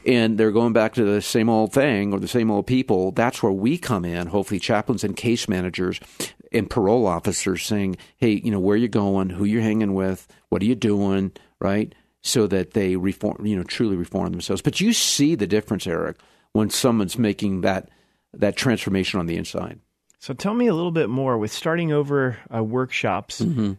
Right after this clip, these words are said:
Speaker 2: Uh, is it a, like, a six to eight week
Speaker 1: Okay.
Speaker 2: Bible study that the prisoners go through?
Speaker 1: On the inside, it's also offered on the outside, but on the inside, it's been around thirty years. So, um, but starting over on the inside is really about two, two and a half years old.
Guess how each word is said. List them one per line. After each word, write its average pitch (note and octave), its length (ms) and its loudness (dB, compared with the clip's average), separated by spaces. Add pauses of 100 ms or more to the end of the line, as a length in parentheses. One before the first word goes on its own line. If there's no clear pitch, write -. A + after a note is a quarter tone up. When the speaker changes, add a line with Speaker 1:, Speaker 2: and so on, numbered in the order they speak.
Speaker 2:
Uh, B2 40 -2
is C3 260 -2
it D#3 80 2
a, C#3 240 2
like, A#2 220 -4
a A#2 60 -6
six - 320 -4
to D3+ 100 -2
eight C#3+ 280 -2
week C#3 360 -2 (500)
Speaker 1:
Okay. B2+ 120 0
Speaker 2:
Bible C3 240 2
study C3+ 380 -2
that B2+ 180 -2
the A2+ 240 -2 (140)
prisoners C3 420 -2
go B2 160 0
through? B2+ 520 -2 (520)
Speaker 1:
On D3 160 6
the E3+ 220 2
inside, C#3 400 2
it's G2+ 100 -2
also C#3+ 240 2
offered B2 180 2
on G#2 80 2
the F#2+ 140 0
outside, G2 460 -2
but G2+ 140 2
on G#2 100 0
the G#2+ 180 0
inside, A2 440 0
it's G#2+ 100 -4
been G#3 160 2
around A#2+ 280 2
thirty A2+ 240 2
years. F#2+ 380 -4
So, F#2 420 -4
um, G2 280 -2
but A#2+ 240 2
starting D#3 320 2
over A#2+ 100 2
on F#2+ 60 -2
the - 180 -8
inside F#2 540 0
is F2 140 -4
really G#2 180 2
about F#2 220 -4
two, A2 460 2
two - 120 -4
and G2+ 80 0
a - 20 -2
half F2 140 -6
years F2+ 320 -4
old. F#2 420 -2